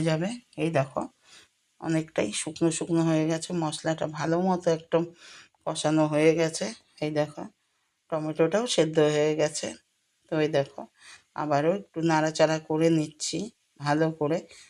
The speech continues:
মিশিয়ে নিচ্ছি মশলাটা। দেখো একদম আলু কচুর সাথে খুব সুন্দরভাবে মশলাটা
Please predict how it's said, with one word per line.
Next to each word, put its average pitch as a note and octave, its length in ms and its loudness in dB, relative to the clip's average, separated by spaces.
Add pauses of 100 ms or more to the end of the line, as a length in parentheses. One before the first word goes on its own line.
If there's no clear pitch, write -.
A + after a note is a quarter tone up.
(180)
মিশিয়ে D3 480 -2
নিচ্ছি D#3 340 -4 (100)
মশলাটা। D#3 460 -2
দেখো D3+ 260 -2 (100)
একদম D#3+ 280 -2 (600)
আলু D#3+ 220 0 (140)
কচুর D#3 380 0
সাথে D#3+ 200 0 (220)
খুব G#3 160 2 (140)
সুন্দরভাবে E3+ 580 4 (100)
মশলাটা D3+ 420 0